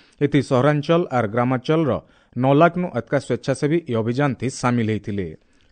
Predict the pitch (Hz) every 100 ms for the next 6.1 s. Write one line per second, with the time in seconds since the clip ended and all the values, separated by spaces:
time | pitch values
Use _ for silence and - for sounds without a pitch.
0 | _ - 139 156 151 180 180 185 196 131
1 | 135 143 160 165 117 - 135 143 143 147
2 | 147 151 113 120 131 127 127 147 - 143
3 | 101 117 117 120 110 98 98 92 73 _
4 | _ _ 123 127 170 165 156 151 156 160
5 | 156 170 131 120 123 117 135 147 151 143